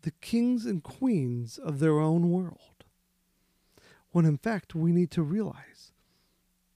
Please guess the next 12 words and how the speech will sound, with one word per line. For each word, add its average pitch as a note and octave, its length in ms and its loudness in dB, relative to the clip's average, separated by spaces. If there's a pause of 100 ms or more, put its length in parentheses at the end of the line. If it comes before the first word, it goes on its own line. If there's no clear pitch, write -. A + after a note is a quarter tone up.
that - 180 -12
we E3 160 -2
are C#3+ 140 0
merely G#3 680 -2 (220)
servants - 1080 -8 (580)
of D3 180 -4
the D3+ 80 2
Most D3+ 320 0
High D3 280 -2
King. B2+ 320 -10 (1700)
Hey A3+ 180 0
guys, C#3 500 0